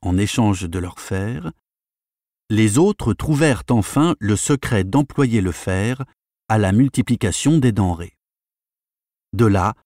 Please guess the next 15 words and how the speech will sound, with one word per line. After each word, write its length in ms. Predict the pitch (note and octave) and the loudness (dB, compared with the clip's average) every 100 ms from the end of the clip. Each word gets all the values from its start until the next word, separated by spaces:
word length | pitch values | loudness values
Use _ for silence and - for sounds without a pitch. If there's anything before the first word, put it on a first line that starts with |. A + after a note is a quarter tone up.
| _ _ _ _ | _ _ _ _
naquirent 600 | G#2 B2 B2 - A2+ F#2+ | 0 0 0 0 0 0
d'un 160 | F#2+ D3 | 0 0
côté 440 | - D3+ - A2 | 2 0 2 0
le 160 | F2+ A2+ | 2 2
labourage 680 | C3 G2+ G#2+ F#2+ F2+ F2+ - | 2 0 -2 -2 -2 -4 -8
et 60 | - | -6
l'agriculture, 1000 | G2+ G#2 G#2 - D#2+ - F2+ G2 C#3 C#3+ - _ _ _ _ _ _ _ - | -4 -2 -4 -6 -14 -10 -10 -8 -10 -12 -16 _ _ _ _ _ _ _ 2
et 100 | D#3+ | 4
de 100 | A#2+ | 4
l'autre, 440 | F#2+ F2+ A2+ - - _ _ | 2 0 -6 -10 -12 _ _
l'art 440 | G#2 G#2+ C3 D3+ | 0 2 4 2
de 100 | A2 | 0
travailler 500 | F#2+ - C3+ A#2+ G#2 | -2 0 0 2 2
les 160 | F#2+ B2+ | 2 4
métaux 440 | A#2+ F2+ - G2 | 4 2 -4 -8